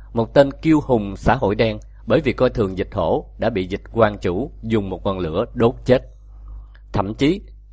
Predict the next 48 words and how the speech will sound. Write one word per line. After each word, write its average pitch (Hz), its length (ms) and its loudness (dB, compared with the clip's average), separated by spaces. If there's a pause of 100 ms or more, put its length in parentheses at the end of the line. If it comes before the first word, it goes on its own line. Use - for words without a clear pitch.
y 107 280 0
còn 95 180 -6
có 123 120 -2
thể 95 140 -4
tay 104 220 0
không 95 280 0
tiếp - 240 0
đạn, 80 260 -4 (420)
chỉ 123 120 0
thấy 185 160 2
Dịch 135 220 -2
Hổ 104 260 2
bay 127 240 2
lên 120 260 0 (200)
rồi 101 140 -2
phóng 175 300 0
mấy 208 160 -2
quả 107 180 4
cầu 107 100 4
lửa 90 340 -2
về 98 100 -2
phía 139 160 -2
Lâm 117 180 0
Vân. 101 220 0 (720)
Những 123 180 -2
quả 139 180 6
cầu 113 160 2
này 98 240 0
còn 95 300 -6
mang 117 260 -2
theo 120 120 2
mùi 101 260 -2
hôi 117 320 0
thối, 147 300 0 (240)
khiến 139 240 -2
những 120 140 -2
người 98 140 -2
xung 107 240 -6
quanh 98 280 0
bắt - 200 -2
đầu 90 200 0
nôn 92 320 -2
mửa. 87 220 -2 (880)
Lâm 120 200 0
Vân 107 240 2
lạnh 90 220 -2
lùng 92 340 -4
cười, 90 320 -2